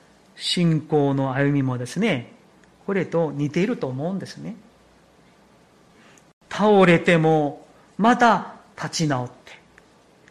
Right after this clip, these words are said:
私を愛し、救ってくださった主に信頼して、歩み続けることです。恥ずかしい失敗をしても、慈愛深い神様に信頼して、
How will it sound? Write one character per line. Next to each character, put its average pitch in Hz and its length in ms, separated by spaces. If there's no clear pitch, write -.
私 180 460
を 170 80
愛 185 180
し、 180 400
救 - 260
っ - 40
て 214 260
く 180 120
だ 220 100
さ 214 120
っ 208 140
た 175 220
主 254 160
に 202 160
信 233 380
頼 240 200
し - 100
て、 160 200
歩 160 360
み 240 180
続 165 320
け 151 100
る 277 140
こ 139 120
と - 140
で - 80
す。 - 200
恥 180 220
ず - 20
か 196 140
し 196 160
い 180 40
失 - 320
敗 226 200
を - 60
し - 140
て 254 100
も、 - 280
慈 151 240
愛 143 180
深 151 320
い 147 80
神 175 260
様 185 300
に 175 140
信 208 260
頼 220 160
し - 120
て、 370 140